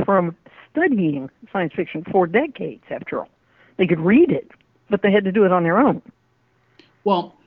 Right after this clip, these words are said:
Speaker 2: they had
Speaker 1: Uh,
Speaker 2: to do it on
Speaker 1: they,
Speaker 2: their
Speaker 1: they wouldn't,
Speaker 2: own.
Speaker 1: they wouldn't, you know, they wouldn't get any academic help doing it.
Speaker 2: No, and, and frequently they
Speaker 1: And
Speaker 2: would know
Speaker 1: that's
Speaker 2: a lot
Speaker 1: changed.
Speaker 2: about it.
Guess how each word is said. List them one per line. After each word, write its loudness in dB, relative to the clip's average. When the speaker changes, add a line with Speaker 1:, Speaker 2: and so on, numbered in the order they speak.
Speaker 2:
they 2
had 4
Speaker 1:
Uh, 2
Speaker 2:
to -4
do 0
it 0
on -2
Speaker 1:
they, 4
Speaker 2:
their -
Speaker 1:
they 2
wouldn't, 0
Speaker 2:
own. -2
Speaker 1:
they 2
wouldn't, -2
you 2
know, -2
they -4
wouldn't 2
get 2
any 0
academic -2
help -2
doing -2
it. -20
Speaker 2:
No, 0
and, 0
and -4
frequently -2
they -2
Speaker 1:
And 0
Speaker 2:
would 0
know 2
Speaker 1:
that's 2
Speaker 2:
a -2
lot -4
Speaker 1:
changed. -14
Speaker 2:
about -10
it. -14